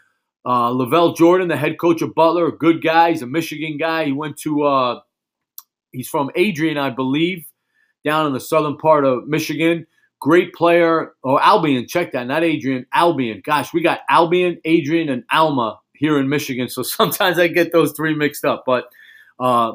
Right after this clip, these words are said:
Lavelle was a really good high school player. He played at Butler, so now he's coaching there. They've only had a handful of practices. I think they've only played two games, so hoping they turn it around soon. Let's see, what else? Big schedule tonight, some pretty good games.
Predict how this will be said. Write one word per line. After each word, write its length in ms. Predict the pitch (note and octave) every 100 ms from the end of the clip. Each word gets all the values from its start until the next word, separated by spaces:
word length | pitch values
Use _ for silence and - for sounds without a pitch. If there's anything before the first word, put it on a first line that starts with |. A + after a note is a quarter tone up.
| -
Lavelle 340 | C3 C3+ E3+
was 120 | D3+
a 60 | C3
really 300 | B2 E3+ D#3+
good 140 | D#3+
high 140 | C#3 D#3+
school 280 | D#3+ D3 C#3
player. 400 | E3+ F3 F3+ F3 _ -
He 160 | E3
played 260 | - F3 F3
at 180 | D3 -
Butler, 380 | E3 E3 F3
so 140 | - C#3
now 200 | D3 D3
he's 120 | C3
coaching 420 | - E3+ D#3+ D#3+
there. 240 | E3 D#3+ - _ -
They've 120 | G#3+
only 200 | C4+ A3
had 120 | G3
a 80 | E3
handful 400 | F3 F3+ F3+ E3
of 120 | D#3+
practices. 580 | E3 G3 E3+ - B2 A2
I 100 | B2+
think 180 | F#3+ E3
they've 140 | D3+
only 160 | D3 C3+
played 300 | D#3 D#3 -
two 200 | D3+ C3
games, 300 | D3 A#2+ -
so 280 | B2+ A#2 - _ _
hoping 300 | F3 D#3+ D#3
they 160 | D#3+ D#3+
turn 220 | D#3 D3
it 60 | C#3
around 320 | C#3 C3+ A#2+
soon. 320 | - D3+ - _ _ _ _ _ - - _ - _
Let's 180 | E3+ E3
see, 140 | G3+
what 200 | E3 E3+
else? 260 | F3+ C#3+ - A#2+
Big 260 | F3+ D#3
schedule 440 | - - G3 F3+ F3+
tonight, 380 | E3+ F3+ G3 F#3+
some 140 | B2+
pretty 220 | - F3+
good 220 | E3+ E3+
games. 420 | D3 F3+ F#3 E3+